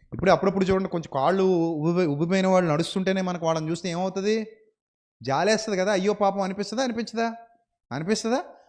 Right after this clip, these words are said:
ఆ, అలాంటిది అంత దుస్థితి అనుభవించేటువంటి దినాలు ఆ రోజుల్లో. మీకు అర్థమైంది అనుకుంటున్నాను, just మీ ఇన్ఫర్మేషన్ కోసం చూపించాం అది. <clears throat> రైట్. So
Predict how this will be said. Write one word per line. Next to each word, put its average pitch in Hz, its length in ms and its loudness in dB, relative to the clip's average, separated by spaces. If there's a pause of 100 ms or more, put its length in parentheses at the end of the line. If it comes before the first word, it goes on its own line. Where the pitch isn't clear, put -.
ఆ, 131 280 0
అలాంటిది 269 600 2
అంత 226 320 -2
దుస్థితి 302 580 4
అనుభవించేటువంటి 240 720 6
దినాలు 190 380 2
ఆ 160 80 6
రోజుల్లో. 170 500 4 (1000)
మీకు 139 180 4
అర్థమైంది 180 360 4
అనుకుంటున్నాను, 165 540 -2
just 139 300 -4 (420)
మీ 135 100 0
ఇన్ఫర్మేషన్ 185 480 2
కోసం 175 300 -2
చూపించాం 156 360 -4
అది. 87 160 -16 (140)
<clears throat> 147 300 -4
రైట్. 143 200 -4 (420)
So 190 280 10